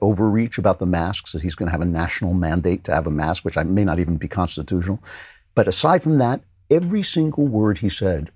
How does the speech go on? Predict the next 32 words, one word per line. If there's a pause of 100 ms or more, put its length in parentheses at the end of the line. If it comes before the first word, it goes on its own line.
Trump
has
already
done. (420)
And
when
he
says,
"This
has
been
my
plan,"
let's
not
forget (220)
that
he
was
against
banning
travelers
from
China
'cause
he
thought
it
was,
you
know,
xenophobic.